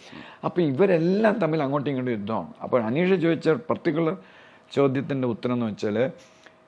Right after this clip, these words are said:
സൗദി, ജോർഡാൻ ഇവരൊക്കെ പണ്ടേ യു എസിൻ്റെ സ്വന്തം ആളുകളാണ്.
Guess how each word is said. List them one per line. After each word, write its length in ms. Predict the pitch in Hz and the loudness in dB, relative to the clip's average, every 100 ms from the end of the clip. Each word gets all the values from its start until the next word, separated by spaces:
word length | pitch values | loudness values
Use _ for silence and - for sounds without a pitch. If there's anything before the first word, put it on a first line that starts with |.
| _ - - | _ -20 -10
സൗദി, 400 | 123 170 160 87 - - _ _ _ _ _ _ _ _ _ 101 | -4 -2 -2 -4 -12 -20 _ _ _ _ _ _ _ _ _ -4
ജോർഡാൻ 580 | 98 131 151 131 87 - - - 120 | 4 6 6 4 -2 -8 -20 -10 -6
ഇവരൊക്കെ 380 | 139 127 - 95 - | -6 -6 -10 -8 -4
പണ്ടേ 400 | 104 131 113 85 - _ _ _ 90 | -2 0 -2 -4 -12 _ _ _ -10
യു 220 | 98 120 | -4 -2
എസിൻ്റെ 380 | 117 - 107 98 | -4 -6 -6 -6
സ്വന്തം 380 | 95 104 107 92 | -6 -4 -2 -2
ആളുകളാണ്. 360 | 92 92 92 | -4 -6 -12